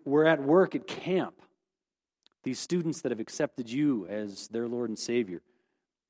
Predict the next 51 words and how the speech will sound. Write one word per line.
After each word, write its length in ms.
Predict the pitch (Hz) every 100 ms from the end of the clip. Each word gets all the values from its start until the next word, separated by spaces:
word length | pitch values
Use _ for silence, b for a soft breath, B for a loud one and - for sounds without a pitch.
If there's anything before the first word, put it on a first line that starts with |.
| _ -
Lord, 320 | 127 151 135 -
may 180 | 131 143
we 120 | 170
surround 500 | - 143 135 151 180
them 120 | 165
now 200 | 147 151
as 100 | 139
a 60 | 123
church 460 | - 165 196 -
and 120 | 123 120
as 140 | 110
a 40 |
youth 260 | 110 160 -
ministry, 600 | 156 151 - 160 165 160 b b b b
and 180 | 120 120 -
wherever 680 | 120 143 170 185 175 135
these 260 | 123 151 143
kids 280 | - 175 135
are 100 | 113
from, 580 | - 175 185 120 151 147
'cause 120 | -
it 80 | 107
sounds 240 | - 139 135
like 160 | 123
they're 120 | 131
from 220 | 123 139 123
a 40 |
different 380 | 113 160 151 104
church, 360 | - 92 - - _ _ _ -
I 60 |
pray 240 | 113 175 170
that 180 | 143 120
they 140 | 147
would 180 | 151 139
be 140 | 139
surrounded 680 | 131 - 120 131 143 107 90 _ _ _ -
and 180 | 113
that 220 | 120 120 - _ 120
they 160 | 123
would 180 | 123 123
be 100 | 117
discipled 640 | 113 110 - 160 175 180 135
and 160 | 113
would 120 | 104
grow 340 | 107 120 131 123
in 100 | 113
you. 240 | 113 107
It 100 | 92
is 120 | 104
our 120 | 135 170
desire 600 | 156 127 143 156 160